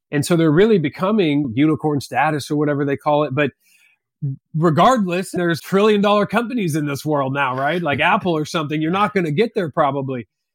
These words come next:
And so as you get bigger and you become to being thought of as a target for these big Fortune one hundreds, you realize that, uh, they do have an option to just say, "Well, I'm Salesforce, right? I'm Oracle.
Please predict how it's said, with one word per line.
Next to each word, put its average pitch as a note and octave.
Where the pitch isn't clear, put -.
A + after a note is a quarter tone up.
And E3+
so G#3
as G#3
you A#3
get G3
bigger A3
and F#3+
you F#3+
become F#3
to F#3
being F3
thought A#3+
of F3
as D#3
a D3
target B3
for E3
these C#3
big E3
Fortune D#3
one C#3+
hundreds, D3
you D3+
realize F#3+
that, E3
uh, E3
they E3+
do F#3
have G3+
an F#3
option F3
to E3
just E3
say, F3+
"Well, D#4+
I'm C#4
Salesforce, A#3
right? F3+
I'm G3
Oracle. G#3+